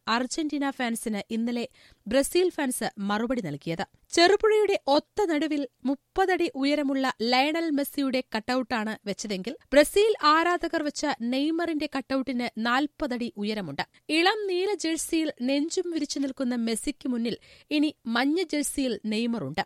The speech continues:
തലയെടുപ്പോടെ ഇതിനെ ചുറ്റിപ്പറ്റിയാണ് നാട്ടുകാരുടെ ലോകകപ്പ് ചർച്ചകളും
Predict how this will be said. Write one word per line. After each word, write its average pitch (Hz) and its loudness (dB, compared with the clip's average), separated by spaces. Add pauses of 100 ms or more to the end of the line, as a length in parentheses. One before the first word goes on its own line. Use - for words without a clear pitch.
(140)
തലയെടുപ്പോടെ 277 2 (200)
ഇതിനെ 427 4
ചുറ്റിപ്പറ്റിയാണ് 349 2 (160)
നാട്ടുകാരുടെ 254 0 (340)
ലോകകപ്പ് 269 0
ചർച്ചകളും 233 -4